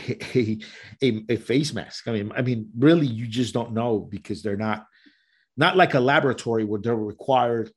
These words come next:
to log it, and there's a, a manager there, and he's gotta walk, safety manager's gotta walk around. If it, anybody removes their, their equipment, that, you know, they, they gotta write it up. You know, it's, it's a different story when you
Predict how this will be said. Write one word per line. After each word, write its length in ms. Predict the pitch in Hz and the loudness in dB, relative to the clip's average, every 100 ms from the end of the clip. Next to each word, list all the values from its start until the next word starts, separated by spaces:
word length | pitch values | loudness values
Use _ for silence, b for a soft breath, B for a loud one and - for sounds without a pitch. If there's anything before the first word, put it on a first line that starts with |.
| _ | _
to 100 | - | -10
log 520 | 147 107 104 104 104 101 | -6 -4 -4 -4 -4 -2
it, 180 | 101 | -2
and 160 | 101 92 | -4 -6
there's 300 | 101 104 104 | -4 -4 -2
a, 240 | 104 98 113 | -2 -4 -6
a 40 | |
manager 600 | 123 107 107 110 104 104 | -4 -2 -2 -2 -2 -2
there, 240 | 101 98 | -2 -4
and 80 | 101 | -4
he's 120 | 95 | -6
gotta 180 | 101 104 | -4 -4
walk, 320 | 101 107 107 | -2 -4 -4
safety 340 | - 117 113 131 | -8 -8 -8 -6
manager's 320 | 120 110 104 | -2 -2 -4
gotta 120 | 101 | -6
walk 280 | 98 110 107 | -4 -4 -4
around. 300 | 120 113 107 | -6 -4 -6
If 100 | 98 | -6
it, 160 | 110 107 B B | -6 -8 B B
anybody 360 | 120 117 117 110 | -4 0 0 0
removes 600 | 110 110 110 110 101 - b b b b b b _ | -2 -2 -2 -2 -4 -10 b b b b b b _
their, 360 | 113 120 113 107 - _ _ _ | 0 2 2 0 -6 _ _ _
their 320 | 117 120 110 - | 0 2 2 -2
equipment, 680 | - - 127 110 107 110 107 | -2 2 0 0 -4 -4 -8
that, 140 | - | -12
you 120 | 98 | -14
know, 160 | 85 85 | -14 -10
they, 140 | 110 | -6
they 100 | 107 | -4
gotta 220 | 104 107 104 | -2 0 0
write 240 | 113 120 | 2 4
it 120 | 127 | 4
up. 240 | 117 117 175 | 2 2 0
You 60 | |
know, 140 | 156 151 | 0 0
it's, 160 | 147 | -2
it's 160 | 151 135 | -6 -8
a 80 | 113 | -6
different 500 | 165 156 - 147 - | -4 -2 -4 -8 -10
story 440 | - 131 127 113 | -6 0 2 2
when 220 | 98 92 | -2 -4
you 280 | 90 92 90 | -4 -6 -8